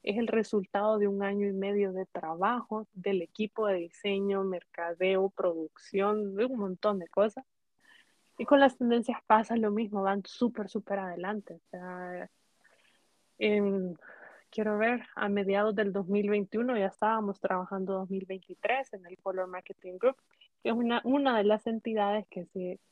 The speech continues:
se dedica a hacer, a realizar estos pronósticos con varios profesionales de la industria del color. Estamos, hay pintureras,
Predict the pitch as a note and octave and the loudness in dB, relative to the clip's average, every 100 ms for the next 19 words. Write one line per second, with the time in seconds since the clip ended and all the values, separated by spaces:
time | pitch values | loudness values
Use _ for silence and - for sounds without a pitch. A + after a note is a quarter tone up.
0 | _ G3 F3+ F3 F#3 F#3 A#3 - F#3+ F3+ | _ -6 -4 -2 0 2 0 0 -6 -6
1 | - F3 E3+ - F3+ - G3 G3+ G#3 G3+ | -6 -4 -6 -6 -6 0 2 4 4 2
2 | F#3 G3+ G#3 - G#3 - A3 G#3+ G#3+ - | 0 -2 -2 -4 -8 -6 -4 -2 -4 -6
3 | A3 A#3+ B3+ - _ _ _ _ - _ | -8 -6 -6 -8 _ _ _ _ -20 _
4 | _ _ _ - A#3 B3 A#3+ G#3+ G#3+ G#3 | _ _ _ 0 2 2 4 4 4 0
5 | A3 A3 G3+ G#3 F#3 F3 F3+ G#3+ A#3+ A#3+ | -4 -4 -2 -2 0 0 2 2 0 -4
6 | - - G3 G#3+ G#3 F3+ F#3+ - G#3+ G3+ | -10 -8 0 4 4 2 0 0 -2 -2
7 | F#3 F3 F#3+ F#3+ F3+ - F3+ F#3 G3+ G#3 | -2 -2 0 0 -4 -4 -4 -2 0 0
8 | G3+ - - _ - G3 G3 G#3 F#3 F#3+ | 0 -6 -20 _ -6 -4 -2 -4 -4 -2
9 | F#3 F#3 F#3 F#3 F#3 F3+ | 0 2 2 0 -4 -8